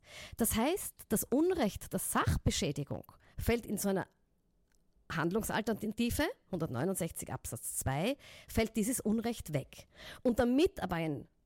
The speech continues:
strafwürdiges Unrecht noch verbleibt, müssen hierbei bei dieser Variante an eigener Sache oder fremder Sache mit Einwilligung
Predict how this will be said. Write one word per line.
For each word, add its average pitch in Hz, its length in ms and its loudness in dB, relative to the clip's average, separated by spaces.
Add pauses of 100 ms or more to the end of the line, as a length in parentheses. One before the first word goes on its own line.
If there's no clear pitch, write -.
strafwürdiges 190 840 0
Unrecht 214 520 0
noch - 140 -2
verbleibt, - 640 -2
müssen 220 280 -2
hierbei 202 760 0
bei 160 100 -4 (100)
dieser 311 280 0
Variante 208 560 -2 (300)
an 139 140 -4
eigener 226 340 0
Sache 190 400 -4
oder 147 180 -6
fremder 208 380 0
Sache 156 280 -4
mit 165 240 -2
Einwilligung 139 640 -2